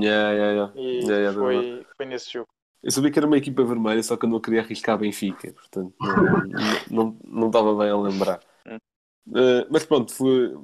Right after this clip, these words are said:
Speaker 1: já, já me foquei aqui na parte mais emocional do Dean Smith, mas também pegando, que, que eu disse-vos que com ele vem um novo diretor desportivo, eu acho que este diretor desportivo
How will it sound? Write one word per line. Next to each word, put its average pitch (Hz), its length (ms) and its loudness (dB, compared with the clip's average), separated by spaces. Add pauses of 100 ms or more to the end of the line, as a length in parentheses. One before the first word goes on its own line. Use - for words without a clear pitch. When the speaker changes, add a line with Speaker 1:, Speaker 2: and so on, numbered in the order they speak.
(140)
Speaker 1:
já, 123 280 2
já 135 100 2
me 135 60 -2
foquei 135 260 2
aqui 127 120 -2
na 127 100 2
parte 120 300 0
mais 117 180 0
emocional 113 360 -6
do 107 100 -12
Dean 110 160 -12
Smith, 110 480 -8
mas 110 240 -6
também 123 240 4
pegando, 107 720 -2
que, 107 280 0
que - 100 -2
eu 107 60 2
disse-vos 113 400 -4
que - 180 -20
com 120 240 4
ele 117 180 2
vem 113 160 -2
um 110 80 -4
novo 110 220 -4
diretor 110 300 -4
desportivo, 120 480 -8 (420)
eu 123 160 4
acho 127 160 2
que 139 80 -2
este 131 140 -6
diretor 131 280 0
desportivo 143 540 -6